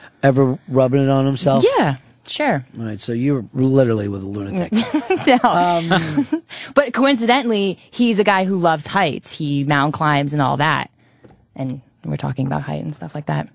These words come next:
Speaker 2: He
Speaker 1: Was he an Indian?
Speaker 2: No, <laughs> he was not an Indian. But he works on some of the bridges around the city,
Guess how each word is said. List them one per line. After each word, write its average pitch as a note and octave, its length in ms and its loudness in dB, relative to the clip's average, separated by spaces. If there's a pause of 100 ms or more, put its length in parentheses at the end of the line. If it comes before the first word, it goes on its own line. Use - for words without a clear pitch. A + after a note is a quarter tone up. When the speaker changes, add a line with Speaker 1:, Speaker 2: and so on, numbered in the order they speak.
(120)
Speaker 2:
He - 180 0
Speaker 1:
Was D3+ 140 6
he F3 140 6
an G3 60 4
Indian? D3 360 0 (340)
Speaker 2:
No, A#3 200 4
<laughs> - 20 2
he A3+ 220 2
was A#3+ 120 0
not G#3 160 2
an F3+ 120 -2
Indian. C3+ 400 -4 (280)
But G3 180 2
he A3 260 -4
works G3 340 0
on F3 160 0
some F3 160 0
of D#3 60 0
the D#3 60 0
bridges D#3 360 0
around C#3 480 0
the C#3+ 100 -8
city, D3 480 -2